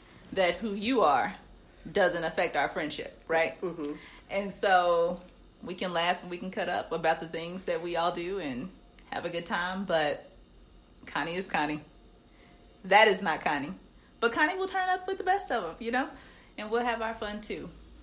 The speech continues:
Speaker 1: But, um, if I could answer that, what you see is what you get.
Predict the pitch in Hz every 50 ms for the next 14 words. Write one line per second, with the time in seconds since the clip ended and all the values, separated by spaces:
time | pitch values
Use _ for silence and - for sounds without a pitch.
0 | - - 196 175 190 196 190 185 - - 180 180 175 170 165 151 - - 180 -
1 | - - - - - - - - - - - - - - - - - - - -
2 | - 185 - 165 151 - - - 160 160 156 - 175 180 180 180 190 - - -
3 | 175 175 170 - 175 170 - 165 170 170 - 170 170 - 175 160 - 165 170 -
4 | -